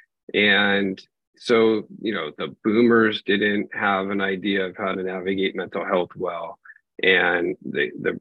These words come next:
the greatest generation before them definitely didn't have an idea of how to navigate mental health well. Um, so I think for parents today, it's really about getting educated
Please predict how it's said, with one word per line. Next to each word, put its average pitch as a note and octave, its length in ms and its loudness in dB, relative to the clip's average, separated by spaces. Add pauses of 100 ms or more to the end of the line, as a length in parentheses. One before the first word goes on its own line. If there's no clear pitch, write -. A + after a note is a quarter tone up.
the F#2 140 2
greatest A2+ 340 2
generation A2+ 520 4
before A#2 400 4
them G#2+ 400 -2
definitely G#2 400 -2
didn't G#2 280 -2
have G#2+ 260 -4
an G2+ 200 -4
idea G2 360 -6
of F2+ 100 -12
how G2+ 100 0
to F#2+ 160 -4
navigate G2 560 -2
mental F2+ 300 -4
health E2+ 300 -4
well. E2 360 -14 (560)
Um, F2+ 400 0 (320)
so A#2+ 400 6
I A2+ 80 2
think C3 260 2
for G2+ 160 0
parents A#2 440 0
today, G2 680 0
it's G2+ 380 -6
really A2+ 280 2
about F#2 280 -2
getting F#2+ 280 -4
educated F#2+ 720 -2